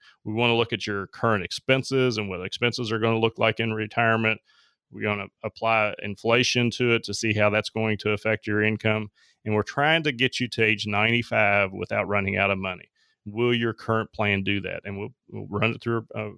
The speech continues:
a process to show you, you know, this is where you are. And that number, that's the number one question people ask us is, "Am I doing okay? Where am I on the path to retirement? Am I gonna make it?" So that, that first report answers that question for you. Report number two is where we actually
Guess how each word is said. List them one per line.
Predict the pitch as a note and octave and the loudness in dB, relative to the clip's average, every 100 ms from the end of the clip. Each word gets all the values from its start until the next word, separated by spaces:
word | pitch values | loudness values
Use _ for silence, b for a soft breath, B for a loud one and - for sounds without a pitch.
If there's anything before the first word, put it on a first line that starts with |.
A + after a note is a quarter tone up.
| _ _ _ _ | _ _ _ _
a | - | -12
process | G#2 A#2 A2 A2 G#2+ | 0 2 2 2 -2
to | G#2+ | -2
show | - A2 | 0 4
you, | G#2 G2+ G2 - _ - | 4 2 -6 -18 _ -6
you | G#2+ | -2
know, | G2 | 2
this | G#2+ | 2
is | G#2+ | 0
where | G#2 G#2+ | 0 2
you | G#2+ G2 | 4 2
are. | F#2 C2+ _ b b b b | 0 -6 _ b b b b
And | A#2 | -2
that | C3+ D3 _ _ - | 0 0 _ _ -4
number, | C3 C3+ B2+ B2 - | 2 4 2 -2 2
that's | C3+ - - | 0 0 -8
the | A#2+ A#2 | 0 2
number | A#2 D3 C3 | 2 2 4
one | A#2+ | 2
question | - A#2 G#2+ A2 | 2 2 2 -2
people | G#2 G2+ G#2 | -4 0 2
ask | G2 - | 2 0
us | D#2 - | -8 -8
is, | F#2+ - | -10 -8
"Am | B2 B2 | -2 4
I | B2+ | 4
doing | B2 A#2+ A#2 | 4 2 2
okay? | A2+ G#2+ G2 F#2+ _ b b - | 2 0 0 -2 _ b b -4
Where | A2 | -2
am | A2+ | 2
I | A2 G#2+ G#2 | 2 2 0
on | G#2 G2+ | -2 -2
the | |
path | G2+ G#2 G2 | 0 0 0
to | G#2 | -6
retirement? | G2 G2 F#2 F#2 | -6 -4 -4 -6
Am | F#2+ | -6
I | F#2+ | -6
gonna | G2 | -6
make | F#2 F#2 F2+ | -6 -8 -10
it?" | - _ _ b _ | -16 _ _ b _
So | A2 | 2
that, | B2 - - | 2 2 -2
that | A#2+ G#2+ | 0 2
first | B2 A#2 | 2 2
report | A#2+ G#2+ A2+ G#2+ | 0 0 2 4
answers | G#2 G2+ G2 | 2 2 -4
that | G2+ G2 | -4 -6
question | - G2+ - F#2+ | -2 -2 -4 -12
for | - D#2+ | -14 -18
you. | - _ _ _ _ _ _ A#2+ | -18 _ _ _ _ _ _ -6
Report | - F#3 | 0 2
number | E3 C3+ | 4 2
two | E3+ D#3+ | 2 2
is | A2+ | 2
where | A#2+ | -2
we | A#2+ C3 | 0 2
actually | B2+ - B2 | 2 0 -4